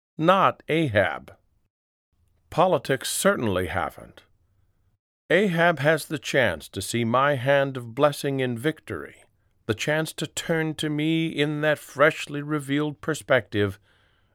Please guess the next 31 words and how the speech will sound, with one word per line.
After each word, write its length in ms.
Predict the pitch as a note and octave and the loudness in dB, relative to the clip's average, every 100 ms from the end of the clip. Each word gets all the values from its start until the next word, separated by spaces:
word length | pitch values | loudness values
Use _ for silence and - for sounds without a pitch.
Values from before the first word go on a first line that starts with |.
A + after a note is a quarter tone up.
| - | -14
and 120 | F2 | -12
see 260 | - A2+ C#3+ | -6 -4 -2
with 260 | D3 C#3 | -2 -4
new 320 | A#2+ C3+ D3+ - | -2 0 0 2
eyes 380 | C3 B2+ B2+ A2+ | 4 4 0 -2
the 140 | B2+ | -8
truth 360 | - C#3+ C3+ C3 | -4 -4 -4 2
not 300 | D3+ F3+ - | 2 2 2
only 400 | E3+ F3+ E3 D3+ | 2 2 0 2
of 160 | C#3 | 0
my 260 | C3 C#3 C#3 | 2 2 2
existence, 880 | C3 A2 A2+ G#3 - - E2+ D2+ - _ _ _ - | 2 -2 -4 -4 -6 -8 -10 -10 -20 _ _ _ -6
but 100 | G#2+ | -4
of 100 | G#2+ | -2
my 200 | G#2 G#2+ | 0 0
genuine 720 | G#2 A2 C#3 D3+ D3 D3 C3+ G2 | 0 2 2 0 -2 -2 -4 -4
deep 320 | A2+ C#3+ - _ | -2 -2 -6 _
care 440 | - D3 C#3 A2+ | -2 2 4 4
for 220 | G#2 G#2+ | 0 -10
him 380 | F#2 G#2 G#2 A2+ A#2 - | -4 0 2 0 -2 -2
and 480 | A2 C3 C#3 C#3+ | 0 0 -2 -4
my 240 | B2 B2 B2+ | -4 -2 -2
people. 600 | C3 C#3 A2+ E2+ C2 - _ _ _ _ _ _ _ _ _ _ - | -4 -8 -8 -8 -8 -12 _ _ _ _ _ _ _ _ _ _ -10
Instead, 720 | F2 E2 - G#2+ B2 C3 B2 _ _ _ _ _ - | -8 -8 -4 0 0 -2 -8 _ _ _ _ _ -10
he 220 | G2 F#2 | -6 -6
plows 640 | - - G#2 B2+ D3 C3 | -6 -2 2 2 0 0
on 340 | C3+ C#3 C#3+ A#2+ | 0 0 -2 -2
with 360 | G#2 E2+ F#2 | -4 -6 -6
business 500 | A2+ A#2+ A#2+ C3 C3+ | -2 -2 -2 -6 -6
as 180 | D3 B2+ | -10 -8
usual. 680 | A2+ G2+ - - D2 A1+ | -4 -4 -6 -14 -16 -18